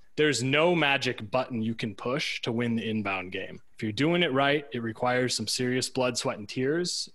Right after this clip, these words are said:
in most cases, and it takes time, it takes patience to build that machine. And so because of that, I'm also a huge advocate of supplementing inbound with a more proactive marketing approach where you're identifying the right people from the right companies,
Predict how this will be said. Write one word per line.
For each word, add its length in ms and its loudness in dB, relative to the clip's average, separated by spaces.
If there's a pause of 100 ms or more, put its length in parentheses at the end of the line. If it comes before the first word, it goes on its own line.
in 100 -2
most 240 -2
cases, 440 -2
and 240 -4
it 100 -10
takes 240 -4
time, 320 0
it 80 -8
takes 220 -12
patience 640 2
to 80 -8
build 240 0
that 120 -2
machine. 480 -2 (160)
And 120 -2
so 100 4
because 340 4
of 100 4
that, 200 4
I'm 140 2
also 200 2
a 40 2
huge 340 0
advocate 460 2
of 80 -4
supplementing 720 2
inbound 500 0
with 140 -2
a 20 0
more 180 2
proactive 760 0
marketing 420 0
approach 640 -6
where 160 6
you're 180 6
identifying 640 4
the 80 2
right 260 0
people 480 0
from 140 -6
the 80 -4
right 220 -2
companies, 640 -2